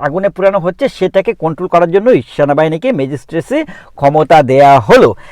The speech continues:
তারা যে অ্যাডমিনিস্ট্রেশনটাকে ফলো করছিল ডক্টর মোহাম্মদ ইউনূস, সে অ্যাডমিনিস্ট্রেশনটাকে তারা ব্রেক করতে হলো, এবং ব্রেক করে এই ক্ষমতাটা, যে ক্ষমতাটা কিনা একটা দেশের আইন প্রশাসন, যদি বলেন যে পুলিশ প্রশাসন, র্যাব প্রশাসন, তারা যেটা কিনা একটা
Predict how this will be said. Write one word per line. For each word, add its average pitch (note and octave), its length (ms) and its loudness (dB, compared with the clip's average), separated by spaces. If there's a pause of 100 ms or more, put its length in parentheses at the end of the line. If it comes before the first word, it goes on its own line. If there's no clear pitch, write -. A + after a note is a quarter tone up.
(420)
তারা D4 160 6 (160)
যে G#3+ 180 4
অ্যাডমিনিস্ট্রেশনটাকে G3+ 1000 0
ফলো D3 260 2
করছিল - 240 -2 (100)
ডক্টর C3 220 0
মোহাম্মদ D3+ 200 -2 (100)
ইউনূস, F#3 280 2 (460)
সে - 140 -6 (100)
অ্যাডমিনিস্ট্রেশনটাকে G3+ 1200 -4 (120)
তারা D#3 220 2 (200)
ব্রেক F3 200 4 (100)
করতে A#3 280 2
হলো, C#4+ 140 4 (300)
এবং G3 120 4 (140)
ব্রেক F3+ 200 4 (100)
করে C4 120 6 (160)
এই G3+ 120 4
ক্ষমতাটা, D#3 420 0 (140)
যে D#3+ 80 2 (100)
ক্ষমতাটা F#3+ 420 -4
কিনা B3+ 160 -4 (340)
একটা G#3 140 0 (100)
দেশের G3+ 220 -2 (220)
আইন C#4+ 120 4 (100)
প্রশাসন, F#3 400 -2 (220)
যদি F#3+ 160 -2 (100)
বলেন G#3 220 -2
যে F#3+ 60 0 (100)
পুলিশ A3+ 280 -4
প্রশাসন, G3+ 440 -6
র্যাব G#3+ 200 0
প্রশাসন, F#3+ 400 -6 (380)
তারা A#3 180 2 (180)
যেটা A#3 220 0
কিনা A#3 160 -2 (300)
একটা F3 140 0